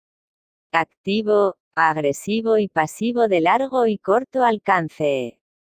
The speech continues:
La espada llameante del arcángel Nasarajiel puede poner de rodillas cualquier energía negativa. También puede eliminar todos los obstáculos en el camino de algo que desea manifestar.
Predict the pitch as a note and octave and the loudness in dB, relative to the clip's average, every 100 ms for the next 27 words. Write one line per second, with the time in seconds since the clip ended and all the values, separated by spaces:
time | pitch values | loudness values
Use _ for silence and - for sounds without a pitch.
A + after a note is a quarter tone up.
0 | - F3 D#3+ D3+ - F#3+ A3+ A3 G3+ F#3+ | -4 0 0 -2 -2 0 2 0 0 0
1 | E3 D#3+ G#3+ A#3 A3 G3+ F3+ D#3 - F#3+ | 2 0 0 -2 0 2 2 0 0 -2
2 | A#3 - A3 G3+ F#3 F3 F3+ D#3+ D3+ - | -2 -2 -4 -2 -2 -4 -4 -4 -4 -2
3 | A3 A#3 - A3 A#3 A3 F3+ E3+ A3+ A3+ | -2 -2 -2 0 0 -2 -2 0 0 0
4 | G3+ F3 D#3 F#3+ A3+ A3+ G3+ - F#3 D#3+ | 0 0 -2 -2 -2 0 -2 -2 0 0
5 | D3+ - A3+ A3+ F#3 D#3+ - A3+ C4 C4 | -2 -2 0 2 0 -2 -6 -6 -2 0
6 | B3 A3 G3 G#3 F3 D3 C3+ B2 A#2 _ | 0 0 -2 -2 0 2 2 0 -6 _
7 | _ _ _ _ _ _ _ F3+ D#3+ D3+ | _ _ _ _ _ _ _ -2 0 0
8 | F3 A3+ A#3 G#3 A#3 A#3 A3 G3+ F#3 D#3+ | 0 0 0 0 0 2 2 2 0 -2
9 | E3+ G#3+ A3 G#3 A#3 A#3 G#3+ F#3 F3 D#3 | 0 -2 -2 0 2 0 0 -2 -2 -4
10 | - - G#3+ - A#3+ G#3+ G#3 G3+ F#3 E3 | -6 -2 -2 0 0 0 0 0 -2 -2
11 | D#3+ D3 F3 A#3+ A#3 F#3+ E3 A3 B3 B3 | -2 -2 0 0 0 2 2 2 0 -2
12 | A3+ F#3+ E3+ D#3 - G#3+ C4+ C4 B3+ A#3 | 0 0 0 -2 -2 -2 0 0 0 -2
13 | - G3 - F#3 D3+ C3+ | -2 -4 0 2 2 2